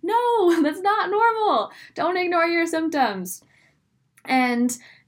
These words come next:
instead, you see all of the different things that Mother Earth has to offer us, that Mother Earth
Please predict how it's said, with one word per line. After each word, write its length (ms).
instead, 720
you 280
see 540
all 460
of 160
the 80
different 540
things 440
that 160
Mother 320
Earth 220
has 260
to 120
offer 400
us, 200
that 100
Mother 280
Earth 340